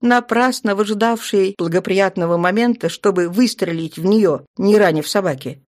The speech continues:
обошел вокруг озера и теперь ждал в чаще. Чуткий нос лисицы предупредил ее об опасности. Она поняла,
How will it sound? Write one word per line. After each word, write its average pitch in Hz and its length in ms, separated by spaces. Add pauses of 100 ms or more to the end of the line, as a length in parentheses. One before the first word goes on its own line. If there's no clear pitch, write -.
(100)
обошел 269 520
вокруг 175 460
озера 294 360
и 254 80
теперь 320 400
ждал 180 300
в - 100
чаще. - 560 (460)
Чуткий 175 560
нос 165 360
лисицы - 840
предупредил 240 960
ее 277 240
об 254 100
опасности. 170 840 (300)
Она 170 260
поняла, 180 520